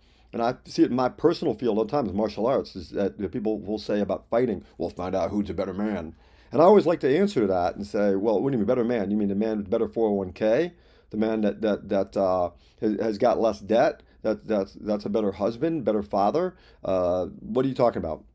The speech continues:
Well, see, the, the premise in that is that violence settles, that, that's the bottom line, not righteousness. So, as always, the great theme here is that we want to conform our thinking to Scripture,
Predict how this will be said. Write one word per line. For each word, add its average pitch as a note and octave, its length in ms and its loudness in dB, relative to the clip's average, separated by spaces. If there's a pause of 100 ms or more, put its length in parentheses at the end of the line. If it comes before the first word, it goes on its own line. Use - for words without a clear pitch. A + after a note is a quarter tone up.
(160)
Well, G#2 300 -2 (720)
see, D3+ 220 2
the, B2 260 4
the G#2 320 2 (320)
premise D3 340 4
in C#3 100 2
that D3 340 0
is A2 140 -2
that A2+ 180 2
violence A2 480 0
settles, A#2 360 2
that, G#2+ 160 0
that's G#2 200 -2
the - 80 -4
bottom A2 240 2
line, A#2 340 0
not G2+ 180 -2
righteousness. G2+ 680 -4 (640)
So, A#2+ 400 4
as D3+ 160 4
always, A2+ 640 6 (640)
the G2+ 140 -4
great B2+ 260 -2
theme F3 200 2
here A2 240 2
is G2+ 180 -4
that A2 120 2
we B2 100 0
want F3+ 120 2
to F#3 60 -2
conform C#3+ 340 0
our C#3+ 140 2
thinking A#2 320 -4
to G2+ 100 -4
Scripture, A2 720 2